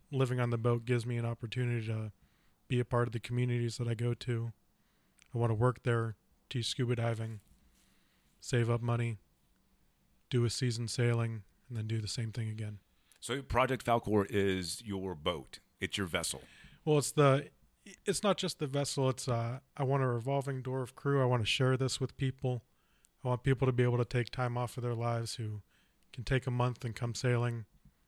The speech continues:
Speaker 1: see what the life's about, and then go back. Uh, just share that with different friends, different people who wanna experience it.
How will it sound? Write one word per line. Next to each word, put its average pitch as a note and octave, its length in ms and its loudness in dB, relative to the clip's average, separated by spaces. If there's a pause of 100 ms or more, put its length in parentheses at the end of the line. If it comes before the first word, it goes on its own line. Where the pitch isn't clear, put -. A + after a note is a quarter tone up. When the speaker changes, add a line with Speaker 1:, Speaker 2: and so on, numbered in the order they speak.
(100)
Speaker 1:
see - 140 0
what B2 140 2
the B2+ 80 0
life's A#2+ 300 0
about, A#2+ 380 -4 (680)
and B2 100 -2
then A#2 80 2
go A#2 120 4
back. A2+ 300 2 (920)
Uh, A2+ 120 -10
just A2+ 200 -2
share B2+ 220 4
that A#2+ 140 2
with A#2 100 -2
different A#2+ 320 -2
friends, A#2+ 340 0
different A#2+ 300 -6
people A#2 280 0
who A2+ 100 2
wanna A#2 260 0
experience A#2+ 600 -2
it. B2 120 -10